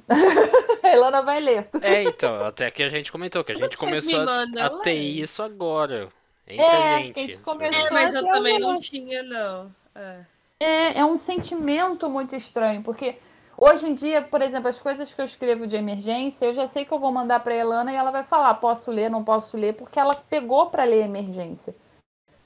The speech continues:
Speaker 1: Então, assim, é um, é, é muito bom você ter um, esse lugar de segurança. E eu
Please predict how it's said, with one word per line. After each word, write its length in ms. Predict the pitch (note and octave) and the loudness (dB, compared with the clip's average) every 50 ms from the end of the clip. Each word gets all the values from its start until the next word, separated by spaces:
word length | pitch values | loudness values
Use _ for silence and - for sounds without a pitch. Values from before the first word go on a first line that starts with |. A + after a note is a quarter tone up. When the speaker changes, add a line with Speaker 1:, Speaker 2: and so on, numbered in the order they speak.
| _ _ _ _ - | _ _ _ _ -8
Speaker 1:
Então, 220 | G#3+ A3 G#3+ C4 | -4 0 2 2
assim, 480 | C#4+ D4+ D4 D4+ - D4 C4+ B3+ A3 - - | 2 2 0 -2 -4 -4 -4 -4 -6 -8 -4
é 100 | - A3+ | -2 0
um, 320 | B3 C4 C#4 C#4 C4+ - - _ | 0 0 0 -2 -4 -6 -8 _
é, 140 | - - B3 A3+ - | -6 -6 -4 -2 -2
é 60 | B3+ | 0
muito 260 | B3+ C4 F4+ F#4+ G#4 | 0 0 -2 -2 -4
bom 380 | G4 D4+ B3+ C#4+ C#4+ D#4 F4+ G4 | -4 2 4 6 6 6 6 4
você 300 | F#4+ E4+ D4+ - - C4+ | 0 -2 -4 -4 -6 -10
ter 100 | - C4+ | -8 -6
um, 80 | B3 B3 | -6 -6
esse 240 | A#3+ A#3 - - | -6 -8 -8 -6
lugar 340 | A#3+ A#3+ A#3 G#3+ A3+ A3 A3 | -4 -4 -2 0 0 0 0
de 80 | G#3+ - | -2 -4
segurança. 800 | - - A3+ G#3 G3+ G#3+ G#3 G3+ F#3+ F3+ E3+ F3 - - E3+ - - | -6 -4 -4 -2 -2 -4 -4 -4 -4 -6 -10 -12 -14 -14 -14 -12 -6
E 100 | - A#3+ | 0 0
eu 120 | C4+ E4+ | 0 0